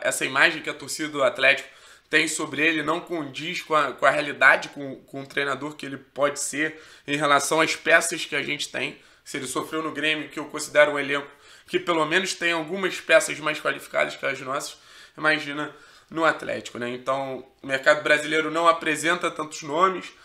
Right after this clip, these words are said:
Por exemplo, Fortaleza tá onde tá por um Vojvoda que ninguém fazia ideia, eu confesso que eu não conhecia.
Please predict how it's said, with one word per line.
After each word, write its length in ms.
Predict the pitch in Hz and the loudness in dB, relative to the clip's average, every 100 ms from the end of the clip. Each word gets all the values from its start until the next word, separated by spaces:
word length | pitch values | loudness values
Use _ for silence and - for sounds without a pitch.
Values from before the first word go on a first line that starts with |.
| - - | -18 -4
Por 140 | 139 | -2
exemplo, 260 | 135 135 - | -2 -4 -6
Fortaleza 580 | 143 135 143 147 147 143 | -6 2 4 4 -2 2
tá 160 | 151 | 2
onde 240 | 147 147 143 | 2 -2 -6
tá 260 | - 143 | 4 4
por 280 | 139 - 147 | 4 -2 -8
um 80 | 143 | -8
Vojvoda 580 | 143 143 127 135 147 131 | -8 -8 -8 -8 -8 -6
que 140 | 143 | -8
ninguém 180 | 139 160 | -4 0
fazia 280 | 160 143 160 | 2 2 -2
ideia, 320 | 135 139 165 | 2 4 4
eu 180 | 143 143 | 0 -4
confesso 460 | 156 151 151 147 | -10 -8 -6 -6
que 40 | 151 | -8
eu 60 | |
não 100 | 139 | -14
conhecia. 640 | 135 139 131 - 143 156 | -16 -12 -12 -10 -8 -8